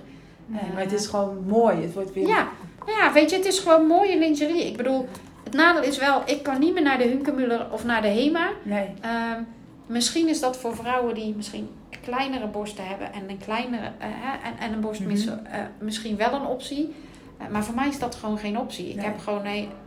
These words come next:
Speaker 2: en dat had ik ook gehad als ik twee borsten had gehad, hè. Dan had ik ook
Speaker 1: <laughs>
Speaker 2: gewoon goede be-, eh, en dan draag je ook andere, andere lingerie.
Speaker 1: Ja, maar dit is nu nog een,
Speaker 2: Ja.
Speaker 1: even een plusje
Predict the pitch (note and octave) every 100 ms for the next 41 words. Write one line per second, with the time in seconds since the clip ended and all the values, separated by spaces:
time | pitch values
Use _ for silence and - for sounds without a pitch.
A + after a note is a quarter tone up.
0 | - - A3+ A#3 A3+ A#3 A#3+ A#3 - B3+
1 | B3 A#3 A#3 - - C#4 D#4 D#4+ F4+ D#4+
2 | D4+ - D4 C#4+ D4+ C4+ A3+ B3 C4 C4+
3 | D4 C#4+ D4+ D#4 D#4+ D#4+ D4+ D4 C4 -
4 | - E4 D4 C4+ B3 C4 C#4 B3 C4 B3+
5 | B3+ C4+ B3+ B3+ A3+ D4+ D4+ D#4+ E4 D#4
6 | D#4+ D#4 D4+ D4 C#4+ D4 D4 C#4+ A3 G3+
7 | G3 G#3 A3 A3 A3+ A3+ A3+ A3+ G#3 G3+
8 | - - A#3 - G3+ - G3+ G3+ -